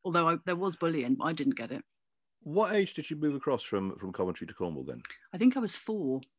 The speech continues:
Speaker 1: and we moved down and we moved into a caravan while my dad was waiting to find somewhere for us to live properly. And we lived in a caravan with my Irish nan for six weeks, and I was sent to the local school,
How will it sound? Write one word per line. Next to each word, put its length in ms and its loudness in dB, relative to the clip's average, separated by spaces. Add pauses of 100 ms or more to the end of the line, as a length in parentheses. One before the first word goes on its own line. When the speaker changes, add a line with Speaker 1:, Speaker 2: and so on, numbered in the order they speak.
(200)
Speaker 1:
and 100 4
we 100 6
moved 380 8
down 560 6
and 140 4
we 100 8
moved 320 4
into 200 0
a 40 -4
caravan 800 0 (340)
while 140 4
my 100 6
dad 240 4
was 140 -2
waiting 400 2
to 200 0
find 320 4
somewhere 320 0
for 140 -6
us 120 -4
to 100 -2
live 200 0
properly. 520 -6 (220)
And 60 0
we 60 4
lived 220 6
in 60 4
a 40 0
caravan 420 4
with 140 2
my 140 2
Irish 400 2
nan 400 2 (340)
for 240 0
six 380 0
weeks, 500 -2
and 160 4
I 60 6
was 120 2
sent 220 0
to 60 -8
the 80 -2
local 340 -2
school, 580 -2